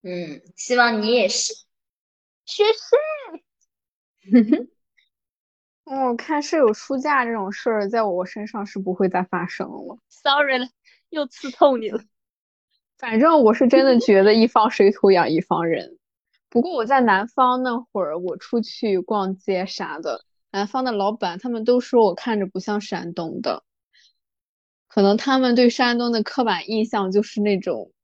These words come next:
Speaker 3: 高大威猛。
Speaker 2: 高大。
Speaker 3: 对。
Speaker 1: 嗯，
Speaker 3: 然后
Speaker 1: 像，像杨桃这样的。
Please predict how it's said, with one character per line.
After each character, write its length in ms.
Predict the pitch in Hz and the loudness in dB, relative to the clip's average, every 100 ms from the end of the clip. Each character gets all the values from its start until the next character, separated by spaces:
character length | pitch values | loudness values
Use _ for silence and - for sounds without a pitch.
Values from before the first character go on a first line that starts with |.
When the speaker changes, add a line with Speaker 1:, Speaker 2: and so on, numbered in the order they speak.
| _ _ _ | _ _ _
Speaker 3:
高 220 | 202 196 | 0 0
大 160 | 196 | -2
威 160 | 175 185 | -2 -2
猛。 140 | 185 | 0
Speaker 2:
高 80 | 202 | 0
大。 320 | - 233 214 - _ _ _ _ _ _ _ _ | 0 -2 -2 -8 _ _ _ _ _ _ _ _
Speaker 3:
对。 180 | 220 185 | 0 0
Speaker 1:
嗯， 380 | 240 226 208 170 170 - _ _ _ _ _ | 0 -2 -2 -4 -10 -18 _ _ _ _ _
Speaker 3:
然 180 | 262 - | 2 2
后 220 | - 302 | 2 2
Speaker 1:
像， 20 | |
像 140 | 269 233 | 4 2
杨 180 | 220 | 2
桃 260 | 277 220 - | 0 -2 0
这 120 | 262 | 2
样 260 | 240 196 170 | 2 0 -4
的。 160 | 147 | -10